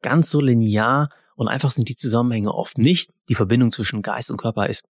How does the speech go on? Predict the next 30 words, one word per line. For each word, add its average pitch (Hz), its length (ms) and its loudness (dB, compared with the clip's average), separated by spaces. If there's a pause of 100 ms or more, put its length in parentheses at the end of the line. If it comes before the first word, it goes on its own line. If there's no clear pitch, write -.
(140)
längst 113 300 0
nicht - 140 2
hundertprozentig 143 560 0
erforscht, - 480 -2
je 123 60 4
nachdem, 110 300 2
welche 104 280 -2
Studie 135 400 0
man 113 180 2
liest. 113 260 -4 (540)
Greift - 320 -8
zum 107 120 0
Beispiel 101 240 0
der 95 80 -8
Placebo-Effekt 117 880 0
nur 107 120 2
bei 98 220 0
einem 104 260 2
Drittel 120 320 -2
oder 101 240 -6 (320)
der 104 80 0
Hälfte - 340 0
aller 98 140 -2
Menschen. 160 500 2 (540)
Und 139 80 -4
es - 80 -2
gibt - 160 0
auch 95 60 0
immer 98 160 0
wieder 98 240 -4